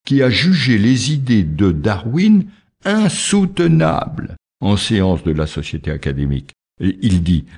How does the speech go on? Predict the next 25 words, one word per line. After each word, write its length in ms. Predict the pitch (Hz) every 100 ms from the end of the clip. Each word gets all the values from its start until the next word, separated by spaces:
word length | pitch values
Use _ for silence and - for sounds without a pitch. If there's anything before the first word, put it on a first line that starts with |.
| -
Darwin 480 | 113 95 123 180 101
a 60 |
certainement 720 | - 117 - 110 98 101 92 -
erré, 680 | 117 107 101 165 143 73 73 - 123
<laughs> 280 | 90 - -
pardi, 380 | 82 76 80 67 - _ -
en 200 | 110 110
niant 340 | 123 135 113
les 260 | 92 98 151
espèces, 760 | 170 - 139 101 - - - - _ -
mais 500 | 104 131 139 87 -
ses 280 | - - 107
recherches 580 | 101 101 - 98 78
sur 240 | - 98 85
la 140 | 85
lutte 340 | 85 107 151 113
des 240 | 123 98
espèces 440 | 104 - - 82 -
pour 200 | 117 104
leur 240 | 78 67
survie 600 | - 90 69 69 85 131 139 _ _
relèvent 720 | - 90 131 131 147 180 175 - _
d'une 320 | 104 117 117
bonne 300 | 110 151 156
observation. » 760 | 147 - - 139 120 110 - 73